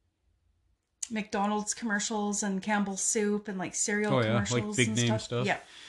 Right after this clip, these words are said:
Speaker 2: Yeah, even the movies that, uh, she was in that you've mentioned are,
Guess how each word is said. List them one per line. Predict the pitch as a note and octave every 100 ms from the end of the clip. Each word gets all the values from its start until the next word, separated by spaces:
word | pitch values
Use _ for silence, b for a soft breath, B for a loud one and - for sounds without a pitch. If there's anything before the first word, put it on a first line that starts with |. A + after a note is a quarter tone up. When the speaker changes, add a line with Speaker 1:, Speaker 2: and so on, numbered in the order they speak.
| B B
Speaker 2:
Yeah, | D3
even | D#3 F3
the | C#3
movies | B2+ E3 D3 A2 -
that, | A#2 A2+ -
uh, | B2+ A2 G#2 F#2+ - _
she | -
was | A#2 G#2+
in | A#2 A2+ A2 G#2+ - _ _
that | B2
you've | B2 A2
mentioned | A2 A2+ G#2+ A#2+ G#2+
are, | G#2 G#2 G2+